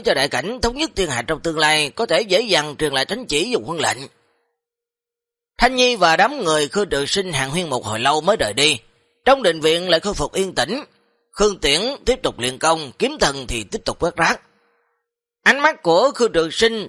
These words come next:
thì nhìn về một phương hướng. Bạch Long giữa sườn núi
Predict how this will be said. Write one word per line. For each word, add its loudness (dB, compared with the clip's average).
thì -2
nhìn -2
về -2
một -4
phương -2
hướng. 0
Bạch 2
Long 0
giữa 2
sườn -2
núi 0